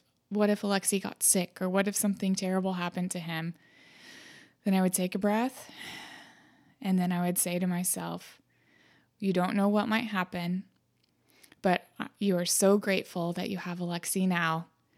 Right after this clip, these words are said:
and it's so wonderful to be his mom." And that would help me then begin to think about all of the things that I love,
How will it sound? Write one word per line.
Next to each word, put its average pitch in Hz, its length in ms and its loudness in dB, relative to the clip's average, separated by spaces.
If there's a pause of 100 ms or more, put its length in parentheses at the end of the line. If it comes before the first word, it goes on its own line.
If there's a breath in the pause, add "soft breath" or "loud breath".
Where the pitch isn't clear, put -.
(400 soft breath)
and 180 160 0
it's - 140 -4
so 190 160 2
wonderful 185 480 -2
to 196 60 -8
be 190 140 -6
his 180 220 -4
mom." 175 380 -2 (760 loud breath)
And 196 140 4
that 214 160 4
would 240 120 4
help 226 200 0
me 214 160 4
then 196 200 2
begin 185 340 2
to 185 120 -4
think 185 260 -2
about 175 420 -4
all 185 180 4
of 196 80 -2
the 196 80 2
things 190 320 -2
that 180 140 -6
I 175 80 -2
love, 175 520 0